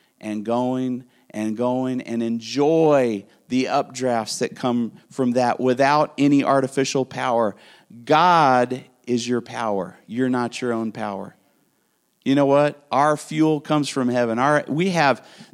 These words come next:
the sun. We were talking about the sun heats the earth. The Son of God produces our updrafts. And the wind that hits those hills and goes up,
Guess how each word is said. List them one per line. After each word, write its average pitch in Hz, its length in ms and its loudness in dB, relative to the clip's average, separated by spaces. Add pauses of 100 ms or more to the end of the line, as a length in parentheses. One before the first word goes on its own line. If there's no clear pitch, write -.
the 135 180 2
sun. 139 800 2
We 139 140 0
were 143 60 2
talking 151 200 2
about 139 140 0
the 123 100 -4
sun 160 320 0
heats 156 260 0
the 156 160 -2
earth. 156 220 0 (300)
The 117 100 -2
Son 196 400 -2
of 135 200 0
God 131 440 0
produces 120 600 -4 (100)
our 113 320 -8
updrafts. 104 920 -10 (340)
And 143 220 0
the 143 120 4
wind 196 440 2
that 175 120 0
hits 180 280 -2
those 170 260 0
hills 185 420 0
and 165 140 -4
goes 170 260 0
up, 175 220 -2